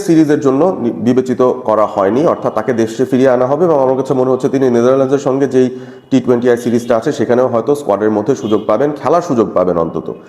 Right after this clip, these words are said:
So নুরুল হাসান সোহানকে আমার মনে হচ্ছে একটা প্রবল সম্ভাবনা রয়েছে তার বাংলাদেশের এশিয়া কাপ স্কোয়াডে ঢোকার জন্য, এবং সেই সাথে সৌম্য সরকার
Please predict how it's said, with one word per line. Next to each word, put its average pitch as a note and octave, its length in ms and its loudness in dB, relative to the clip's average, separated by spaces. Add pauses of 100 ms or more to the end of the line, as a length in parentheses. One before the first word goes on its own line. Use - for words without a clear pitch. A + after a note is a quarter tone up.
(340)
So - 80 2
নুরুল G3+ 220 4
হাসান A3 220 2
সোহানকে G3 320 0
আমার F#3 160 4
মনে D#3+ 180 2
হচ্ছে E3 240 0
একটা E3 220 -2
প্রবল D3+ 260 2
সম্ভাবনা D3+ 420 0
রয়েছে C#3 260 2
তার C3+ 220 2
বাংলাদেশের A#2 600 0 (340)
এশিয়া A2 260 0
কাপ A#2 180 -2
স্কোয়াডে G#2+ 320 0 (100)
ঢোকার G#2+ 280 -2
জন্য, A#2+ 220 0 (400)
এবং C#3+ 200 2
সেই G3 240 2
সাথে - 320 0 (420)
সৌম্য B3+ 300 2
সরকার E3 340 0